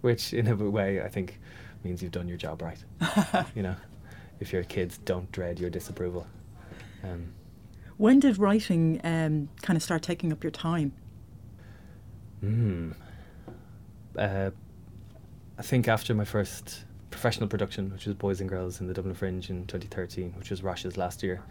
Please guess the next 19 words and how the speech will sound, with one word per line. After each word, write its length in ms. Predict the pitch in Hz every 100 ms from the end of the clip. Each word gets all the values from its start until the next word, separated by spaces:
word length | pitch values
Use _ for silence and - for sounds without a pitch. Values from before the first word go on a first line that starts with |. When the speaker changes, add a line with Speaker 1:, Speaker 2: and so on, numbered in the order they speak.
| - - - -
Speaker 1:
Um, 400 | 104 95 92 90 - - - - - - - - - - - -
yeah, 220 | 120 113 - - - - - -
I 100 | 110
had 200 | 107 101
that 260 | 104 104 - -
very 300 | 117 127 127
lucky 440 | 117 117 135 135 127
but 120 | 107
kind 180 | - 110
of 60 | -
complex 400 | 117 113 107 -
thing 200 | 104 101
of 180 | 95 107
my 100 | 101
first 240 | 113 -
show 160 | 110 98
went 160 | 95
really 220 | 92 98
well. 200 | 98 90